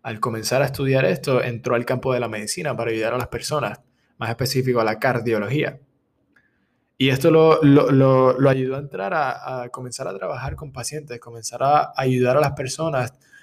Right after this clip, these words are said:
y cómo se le acercaba a las personas. Cuando las personas llegaban a su, a su práctica,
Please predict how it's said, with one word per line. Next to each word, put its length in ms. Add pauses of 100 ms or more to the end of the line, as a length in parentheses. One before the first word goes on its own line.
(280)
y 240
cómo 400
se 160
le 60
acercaba 720
a 160
las 140
personas. 580 (800)
Cuando 180
las 120
personas 360
llegaban 440
a 40
su, 560
a 80
su 140
práctica, 600